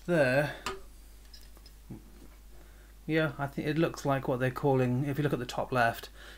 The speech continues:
it looks like the one they're calling the, um, side sword one.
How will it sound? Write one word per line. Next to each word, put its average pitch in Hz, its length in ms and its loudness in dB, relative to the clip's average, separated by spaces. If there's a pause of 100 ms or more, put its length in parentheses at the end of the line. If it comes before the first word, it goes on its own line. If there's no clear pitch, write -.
it 123 120 2
looks 139 320 4
like 123 260 4
the 131 80 0
one 120 220 2
they're 120 100 2
calling 123 460 0
the, 117 280 -2
um, 120 200 -2
side 117 340 0
sword 113 240 -4
one. 110 320 -2